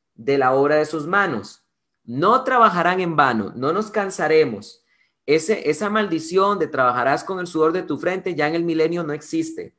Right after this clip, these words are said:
para nosotros, los que tengamos cuerpos glorificados después de la resurrección. Pero vean aquí la clave, "Ni parirán hijos para súbita ruina".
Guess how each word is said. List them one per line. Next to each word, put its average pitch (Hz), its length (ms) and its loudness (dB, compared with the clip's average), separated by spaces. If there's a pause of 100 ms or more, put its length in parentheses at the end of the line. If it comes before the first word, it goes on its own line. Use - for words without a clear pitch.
(100)
para 123 240 2
nosotros, 120 460 0
los 110 140 -4
que 113 100 -10
tengamos 127 380 -8
cuerpos 151 300 -4
glorificados 143 760 -2 (260)
después 135 320 -4
de 156 80 0
la 147 120 0
resurrección. 123 720 -6 (640)
Pero 143 220 2
vean 180 240 4
aquí 214 160 -2
la 208 160 0
clave, 208 440 -4 (600)
"Ni 233 560 -2
parirán 180 560 0
hijos - 680 -8 (280)
para 127 240 2
súbita 160 480 -6
ruina". 110 440 -8